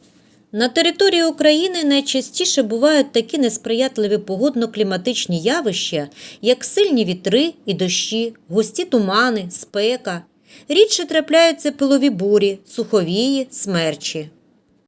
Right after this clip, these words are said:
Небезпечні погодні явища часто виникають досить несподівано,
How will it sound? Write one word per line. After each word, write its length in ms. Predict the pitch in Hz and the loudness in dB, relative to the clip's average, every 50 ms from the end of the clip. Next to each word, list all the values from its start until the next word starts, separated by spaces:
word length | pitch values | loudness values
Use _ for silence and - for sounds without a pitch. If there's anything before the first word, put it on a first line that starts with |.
| _ _ _ _ _ _ _ _ _ _ _ _ _ _ | _ _ _ _ _ _ _ _ _ _ _ _ _ _
Небезпечні 720 | - 240 269 254 349 359 - - 415 427 415 - - 359 311 | -2 -2 0 0 0 -2 2 4 4 4 4 4 0 -4 -4
погодні 540 | 285 320 302 277 320 330 294 269 294 302 285 | -2 0 0 2 2 2 4 4 4 4 4
явища 680 | 311 370 415 381 269 220 - - - - 185 170 175 - | 4 4 4 4 4 4 2 0 -2 -4 -4 -6 -6 -4
часто 420 | - - 392 440 427 - - 330 | -2 0 0 0 0 0 0 2
виникають 600 | 294 311 294 294 285 294 330 320 302 285 269 226 | 4 4 6 4 4 4 4 6 6 6 4 4
досить 420 | 220 330 381 392 - 339 320 320 - | 0 -2 -2 -2 -2 -2 -2 0 2
несподівано, 960 | 285 285 277 - - - 262 208 170 175 170 156 160 156 151 156 151 147 156 | 4 4 4 2 0 0 -2 -2 -2 -4 -4 -4 -6 -6 -8 -8 -8 -10 -12